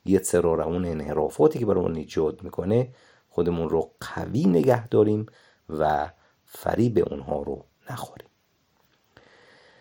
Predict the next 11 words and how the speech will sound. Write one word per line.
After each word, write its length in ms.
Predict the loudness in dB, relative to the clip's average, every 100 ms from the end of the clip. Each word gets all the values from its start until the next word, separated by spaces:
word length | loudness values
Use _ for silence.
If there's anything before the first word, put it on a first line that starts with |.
| _ _ _ _ _ 0
ما 340 | 4 6 4 -2 _ -6
در 320 | -2 0 -2 -6 -12 _ _ _ _ _ _
میشنای 520 | -8 -8 -4 -4 -4
بیست 320 | -8 -10 -8 -2
و 60 |
یک 180 | 0 0
از 220 | -8 -8 -12
فصل 840 | -10 -10 -8 -8 -6 -4 -4 -8
سه 360 | -10 -6 -4 -4
پیرقاوت 600 | -6 -6 -6 -2 -2 -2
هستیم. 540 | -6 -4 -2 0